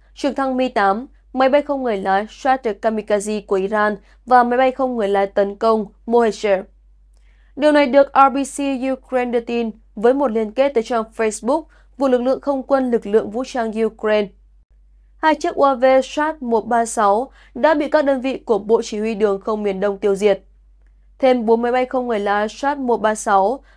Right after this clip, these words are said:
và một máy bay không người lái tấn công Moisture sáu đã bị súng phòng không của Bộ Tư lệnh Không quân miền Nam bắn hạ. Như đã biết,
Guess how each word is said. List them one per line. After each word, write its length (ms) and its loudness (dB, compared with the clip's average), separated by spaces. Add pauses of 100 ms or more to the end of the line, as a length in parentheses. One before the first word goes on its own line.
và 180 4
một 280 2
máy 140 -2
bay 140 0
không 200 -2
người 120 -2
lái 140 2
tấn 260 -2
công 300 0
Moisture 420 0
sáu 460 0 (320)
đã 220 2
bị 220 -4
súng 300 -2
phòng 240 -4
không 240 -4
của 100 -2
Bộ 140 0
Tư 140 -4
lệnh 180 -2
Không 220 -6
quân 220 -4
miền 180 -6
Nam 220 -6
bắn 160 -4
hạ. 240 -4 (1400)
Như 140 0
đã 120 4
biết, 240 0